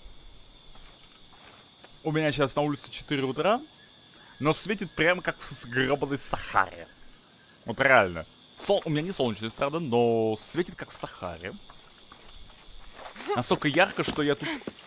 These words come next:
в ловушку даже не увидел. Вот реально все светит, и поэтому я пошел, закрыл тут все шторы. Чтоб чисто тут не тянуть лишний раз времени, я просто кусок вырезал и начал с, с этой точки. Ну, где и заканчивали, только без предварительной загрузки.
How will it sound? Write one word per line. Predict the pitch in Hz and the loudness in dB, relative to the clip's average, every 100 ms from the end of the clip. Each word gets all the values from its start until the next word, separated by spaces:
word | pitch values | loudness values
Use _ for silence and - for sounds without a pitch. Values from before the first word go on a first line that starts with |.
| - - - - - | -20 -20 -20 -20 -14
в | - | -4
ловушку | 131 143 139 - - | 2 4 2 -6 -6
даже | 104 98 | -2 -2
не | 95 | -2
увидел. | 104 95 92 | -2 -2 -2
Вот | 92 113 | -2 -2
реально | 160 135 95 | 0 0 -2
все | - | -8
светит, | 113 - 214 98 - | -10 -6 -8 -8 -10
и | 107 | -4
поэтому | 127 135 131 | -4 -4 -4
я | |
пошел, | 127 135 - 202 214 196 156 135 117 110 104 101 95 95 | 0 0 0 -2 0 0 -2 -2 -2 -4 -4 -6 -8 -6
закрыл | 92 107 117 - | -6 -6 -8 -16
тут | 101 | -14
все | - - | -10 -10
шторы. | 113 - 170 117 - - - | -10 -8 -6 -6 -10 -16 -10
Чтоб | 180 156 - | -8 -8 -10
чисто | - - | -12 -12
тут | - 123 - | -14 -16 -10
не | 110 117 | -8 -8
тянуть | 123 156 117 | -6 -8 -6
лишний | 123 135 | -6 -6
раз | 123 | -6
времени, | - 190 131 | -8 -6 -6
я | |
просто | 107 110 - | -6 -10 -14
кусок | - 117 107 | -16 -14 -12
вырезал | 139 190 117 95 87 | -6 -6 -4 -4 -2
и | 110 104 90 | -2 -2 -4
начал | 85 90 - - | -4 -6 -6 -10
с, | - - - - - | -14 -14 -16 -14 -8
с | |
этой | - 107 | -6 -6
точки. | - - - 90 - - | -6 -8 -8 -12 -10 -4
Ну, | 240 | -2
где | 262 | 0
и | 190 | 2
заканчивали, | 220 269 285 226 196 160 | 2 0 0 -2 -2 0
только | 185 185 | 0 -4
без | 147 135 143 104 | -4 -4 -4 -6
предварительной | 101 101 107 110 104 | -10 -8 -10 -8 -8
загрузки. | 92 95 85 82 - 87 | -4 -4 -4 -14 -16 -20